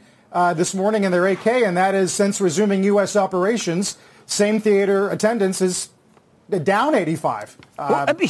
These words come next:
Speaker 1: and you can see there more news from the Hollywood Reporter that they see cash, uh, basically running out at the end of the year if current trends persist.
Speaker 2: Well, I mean, a-, a-, as,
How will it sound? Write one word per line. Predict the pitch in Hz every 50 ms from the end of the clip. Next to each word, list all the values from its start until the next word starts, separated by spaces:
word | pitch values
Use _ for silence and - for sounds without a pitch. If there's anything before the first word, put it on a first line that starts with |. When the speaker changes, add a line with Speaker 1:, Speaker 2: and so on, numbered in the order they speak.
| - - -
Speaker 1:
and | 180 170
you | 170
can | - 196 180
see | - - 214 196
there | 156 202 208 196 175 170
more | 170 156 156 180 202
news | 190 185 180 175
from | - 180
the | 175
Hollywood | 160 175 196 190 180 175 170
Reporter | 165 - 180 208 262 240 196 156
that | 160 156 135
they | 170 156
see | - 190 180
cash, | - - 196 180 180 180 180 - - _ _ - - - _ _ _ - - - - -
uh, | - 190 190 185 165
basically | 143 185 185 180 - 180 185 202
running | 175 147 175 185 190 196 190 180
out | 185 185 185 190 170
at | 170 -
the | 175 165 175
end | 180 175
of | 156
the | 160
year | 170 165 175 180 180 180 180 170 -
if | 175 190 -
current | - - 208 202 196 190 165 -
trends | - 196 180 180 175
persist. | - - 180 - - 240 254 208 - - - - - - - - _ _ _ _ _ _ _
Speaker 2:
Well, | - - - -
I | - 247
mean, | 269 254 220 - - - _ _ _ _ _ _ _ _ _ _ _ _ _ _ _ _ _ _ _ _ _ _ _
a-, | -
a-, | 208 - - 190 185 - _ 185
as, | 214 220 214 180 165 -